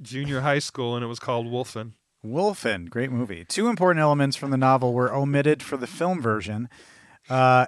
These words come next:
Speaker 2: as a young girl, though her exact age is never specified, Ree is fed hallucinogenic mushrooms and raped by little Arthur,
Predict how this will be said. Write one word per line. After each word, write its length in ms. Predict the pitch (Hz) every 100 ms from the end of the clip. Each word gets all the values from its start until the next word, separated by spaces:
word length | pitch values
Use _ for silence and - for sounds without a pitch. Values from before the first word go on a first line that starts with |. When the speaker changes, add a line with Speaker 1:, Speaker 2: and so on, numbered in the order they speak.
| -
Speaker 2:
as 280 | 131 147 143
a 40 |
young 200 | 156 156
girl, 320 | 127 131 135
though 220 | 131 127
her 280 | 107 123 120
exact 480 | 113 117 120 127 127
age 220 | 127 117
is 120 | 120
never 160 | 110 110
specified, 600 | - 175 160 127 117 117
Ree 300 | 120 131 147
is 160 | 160 143
fed 280 | 143 131 117
hallucinogenic 720 | 127 131 - 139 135 127 117
mushrooms 600 | 147 165 120 110 117 117 - - - _
and 300 | 123 117 117
raped 480 | 147 196 208 - 123
by 140 | 127
little 340 | 120 120 113 -
Arthur, 600 | 123 131 - 92 76